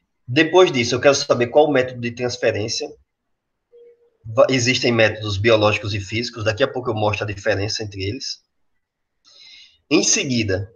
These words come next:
tá? Depois que fez a transformação, a gente precisa identificar quais células foram transformadas, porque do mesmo jeito que ocorre lá nas bactérias,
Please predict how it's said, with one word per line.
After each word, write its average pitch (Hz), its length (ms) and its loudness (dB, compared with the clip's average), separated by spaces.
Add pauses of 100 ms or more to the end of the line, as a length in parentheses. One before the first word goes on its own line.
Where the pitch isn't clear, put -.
tá? 135 140 6
Depois 135 340 0
que - 120 -12
fez 139 180 0
a - 60 -2
transformação, 127 920 -2
a 104 80 4
gente 120 220 -2
precisa 139 420 0
identificar 123 720 0 (140)
quais 120 320 4
células 123 560 0
foram 107 260 -6
transformadas, 104 960 -6 (1080)
porque 123 240 0
do 120 100 2
mesmo 160 260 4
jeito 147 200 2
que 143 200 -2
ocorre 120 260 2
lá 120 60 6
nas 117 160 2
bactérias, 139 680 2